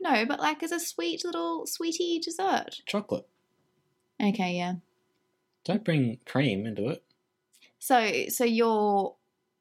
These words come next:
Speaker 1: gripe is with the ice cream component of the choc top?
Speaker 2: I suppose so. I just think it's an awful food to eat during the movies.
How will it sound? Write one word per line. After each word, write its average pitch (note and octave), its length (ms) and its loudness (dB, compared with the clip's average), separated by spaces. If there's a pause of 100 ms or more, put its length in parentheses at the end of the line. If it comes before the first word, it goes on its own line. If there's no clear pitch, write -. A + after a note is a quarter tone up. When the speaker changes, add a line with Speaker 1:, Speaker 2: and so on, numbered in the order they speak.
(160)
Speaker 1:
gripe G3+ 460 2
is F#3+ 80 0
with F#3+ 140 -2
the - 160 -6
ice G#3+ 260 2
cream G3+ 260 0
component F#3 640 -6
of F#3 160 -4
the - 60 -8
choc E3+ 240 -8
top? - 280 -8 (720)
Speaker 2:
I C#3 40 -6
suppose A#2+ 360 -2
so. F#2 240 -10 (840)
I C3+ 100 2
just D#3 220 0
think C3 180 2
it's A2 140 -6
an G2+ 100 -2
awful B2+ 300 0
food A2+ 300 -2
to - 120 -6
eat G#2 140 -4
during A2 220 -4
the G2+ 60 -4
movies. F#2+ 440 -6